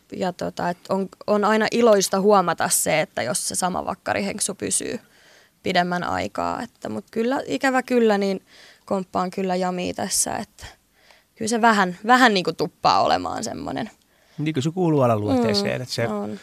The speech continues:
Speaker 2: se niinku mitä, mitä pidempään pystyy pitämään samaa henkilökuntaa, niin sitten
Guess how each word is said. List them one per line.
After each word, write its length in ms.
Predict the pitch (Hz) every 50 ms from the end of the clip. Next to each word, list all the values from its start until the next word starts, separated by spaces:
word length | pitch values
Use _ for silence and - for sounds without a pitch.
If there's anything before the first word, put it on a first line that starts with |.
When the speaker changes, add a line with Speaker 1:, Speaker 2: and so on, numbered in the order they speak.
| - -
Speaker 2:
se 240 | - - 147 135
niinku 240 | 127 131 135 - 147
mitä, 260 | 151 160 151 - 131 - - - - - - _ -
mitä 220 | 180 180 - 127
pidempään 680 | - 131 147 160 185 180 165 - 185 175 170 170 175 - _ _ - - _
pystyy 340 | - 190 180 - - 180 170
pitämään 280 | 175 196 - 180 170 165
samaa 280 | - 170 170 165 156
henkilökuntaa, 880 | 156 165 170 - - 160 147 151 - 156 151 151 143 - - 151 147 147
niin 100 | 147 147
sitten 320 | - - 147 143 156 151